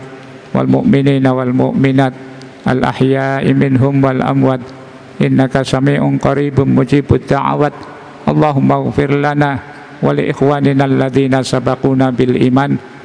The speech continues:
ولا تجعل في قلوبنا غلا للذين آمنوا ربنا إنك رؤوف رحيم. ربنا لا تزغ قلوبنا بعد إذ هديتنا وهب لنا من لدنك رحمة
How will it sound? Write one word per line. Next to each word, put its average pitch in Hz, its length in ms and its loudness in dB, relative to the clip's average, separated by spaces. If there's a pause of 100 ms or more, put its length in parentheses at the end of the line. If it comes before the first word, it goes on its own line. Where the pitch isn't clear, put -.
(180)
ولا 160 260 0
تجعل 135 540 -2
في 135 160 2
قلوبنا 135 720 2 (480)
غلا 143 320 2
للذين 135 680 2
آمنوا 127 680 0 (340)
ربنا 131 640 0
إنك 127 320 0
رؤوف 123 420 -2
رحيم. 131 460 2 (480)
ربنا 143 500 0
لا 151 140 0
تزغ 143 380 2
قلوبنا 147 760 0 (460)
بعد 147 240 -2
إذ 156 240 0
هديتنا 143 720 0
وهب 135 380 0
لنا 135 340 2
من 131 240 2
لدنك 131 400 0
رحمة 135 460 0